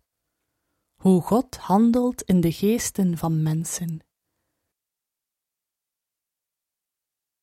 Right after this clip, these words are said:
De steden in de omtrek werden door God met schrik geslagen, zodat zij de zonen van Jacob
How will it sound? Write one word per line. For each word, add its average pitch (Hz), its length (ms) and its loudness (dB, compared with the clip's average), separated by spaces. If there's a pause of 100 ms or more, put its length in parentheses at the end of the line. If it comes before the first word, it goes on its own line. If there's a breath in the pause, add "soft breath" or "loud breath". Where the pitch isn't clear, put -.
(720)
De 165 100 -6
steden 226 800 0
in 196 160 4
de 180 180 0
omtrek 240 720 0 (140)
werden 180 440 2
door 160 220 0
God - 420 -6
met 175 200 -2
schrik - 460 -4
geslagen, 170 920 -6 (800)
zodat 185 320 0
zij 180 120 0
de 170 100 0
zonen 214 480 6
van 180 180 2
Jacob 220 560 -2